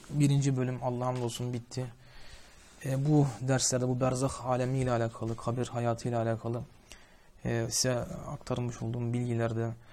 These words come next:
doğru olanlar her ne doğru varsa o Allah'tandır, Allah-u Teala'nın muvaffak olmasıdır. Bana bu konuda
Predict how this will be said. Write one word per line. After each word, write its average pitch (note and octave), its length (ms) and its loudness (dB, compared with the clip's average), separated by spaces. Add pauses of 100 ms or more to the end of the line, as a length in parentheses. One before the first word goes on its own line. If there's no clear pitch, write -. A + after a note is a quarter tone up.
(400)
doğru B2+ 220 2
olanlar B2 420 2
her B2 200 -2
ne B2+ 180 0
doğru A#2+ 260 2
varsa B2 360 -2
o B2 140 -4
Allah'tandır, B2 560 -2
Allah-u A2+ 300 0
Teala'nın A#2+ 260 -2
muvaffak A#2 520 -2
olmasıdır. A2+ 420 -4 (120)
Bana B2 200 -4
bu B2 60 -6
konuda B2 300 -2